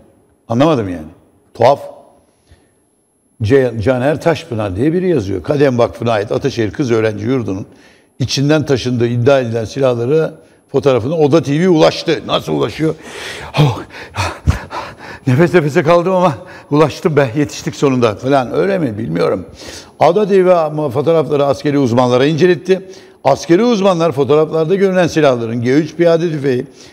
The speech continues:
M dört piyade tüfeği, A kırk yedi, A K kırk yedi Kalaşnikov saldırı tüfeği olduğunu belirtti. Gerçek olup olmadığı konusunda ise askeri uzmanlar bir silah ele alınmadan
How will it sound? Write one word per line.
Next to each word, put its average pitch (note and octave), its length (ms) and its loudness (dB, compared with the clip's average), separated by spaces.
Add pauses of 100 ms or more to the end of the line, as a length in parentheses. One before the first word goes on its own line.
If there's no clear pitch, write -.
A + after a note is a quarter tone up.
(200)
M D3+ 200 4
dört G3 240 4
piyade D#3 340 2
tüfeği, B2+ 460 -2 (960)
A F#3+ 360 4
kırk D#3 320 -6
yedi, E3+ 300 2
A E3 260 2
K F3 240 0
kırk D3+ 240 -4
yedi E3 160 2
Kalaşnikov D#3+ 580 2
saldırı D3 480 2
tüfeği D3 240 0
olduğunu D3 300 0
belirtti. B2+ 420 -2 (800)
Gerçek E3 380 4
olup F#3+ 180 4
olmadığı G#3 400 2
konusunda C#3 480 -2
ise B2 360 -2
askeri D#3 400 2
uzmanlar C#3+ 480 0
bir E3 120 -2
silah D#3 440 0
ele D3 120 2
alınmadan D3 540 0